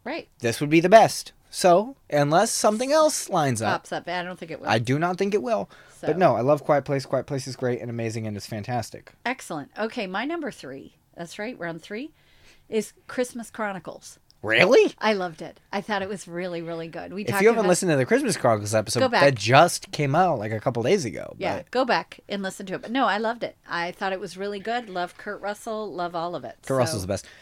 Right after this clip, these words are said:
Speaker 2: I went to Shake Shack the other day, which just opened.
Speaker 1: In,
Speaker 2: Uh,
Speaker 1: yeah.
Speaker 2: n-, near us. Uh, spoiler alert, not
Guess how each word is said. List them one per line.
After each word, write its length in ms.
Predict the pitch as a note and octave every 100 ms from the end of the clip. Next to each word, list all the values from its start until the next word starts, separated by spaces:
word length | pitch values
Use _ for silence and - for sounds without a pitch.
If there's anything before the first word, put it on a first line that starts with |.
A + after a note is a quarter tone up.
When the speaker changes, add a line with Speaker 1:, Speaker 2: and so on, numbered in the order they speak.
| - -
Speaker 2:
I 220 | C3+ C3+
went 160 | C#3 A2+
to 180 | A2 G2
Shake 280 | - G#3+ -
Shack 320 | A2 F2 -
the 140 | F2+
other 140 | D#2+ D2+
day, 180 | E2
which 200 | G2+ F#2 -
just 220 | F#2+ -
opened. 380 | F#2+ B2+ C#3+ - _ _ F3+
Speaker 1:
In, 200 | E3+ E3
Speaker 2:
Uh, 260 | F#3+ F#3 -
Speaker 1:
yeah. 200 | F3 D#3 -
Speaker 2:
n-, 360 | - G#2 G2+ -
near 260 | A#2 G#2 G2
us. 220 | F#2+ - - -
Uh, 120 | -
spoiler 480 | G2 - D#3+ D3+ A2+
alert, 280 | G#2+ A2 A#2+ _ _ -
not 480 | F#2+ B2 D#3+ F3+